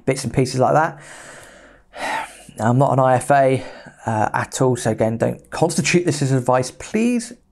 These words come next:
go and speak to the relevant professional. I think you should have a little bit of diversification somewhere.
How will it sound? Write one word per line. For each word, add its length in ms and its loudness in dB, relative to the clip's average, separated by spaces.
go 100 -6
and 80 -4
speak 200 -6
to 60 -14
the 60 -10
relevant 240 -2
professional. 580 -2
I 40 -10
think 180 -2
you 60 -2
should 140 0
have 140 2
a 20 2
little 200 2
bit 100 -4
of 60 -8
diversification 800 -2
somewhere. 440 -6